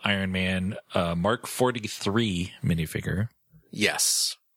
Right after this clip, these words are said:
Speaker 1: I don't know. It looks like every other Iron Man minifigure, but
Speaker 2: I, I,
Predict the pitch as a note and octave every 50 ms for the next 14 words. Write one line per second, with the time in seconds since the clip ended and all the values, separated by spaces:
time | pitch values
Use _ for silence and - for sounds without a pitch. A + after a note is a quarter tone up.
0 | _ - - E2+ D#2+ D2+ D2 D2 D2+ D2+ D#2 D#2 D#2 E2+ - - F2 E2+ - -
1 | F2 E2 E2 E2+ D#2+ D#2+ E2 - F#2 F2+ F2 E2+ D#2+ E2 D#2+ D#2+ E2 D#2+ D#2+ E2
2 | D#2+ - F2 E2 E2 D#2+ E2+ F2 - - - _ _ _ - - - - - -
3 | F3 D#3 D3 C#3+ C#3 C3+ C3+ B2 A#2+ B2 A#2 A2+ A2+ A2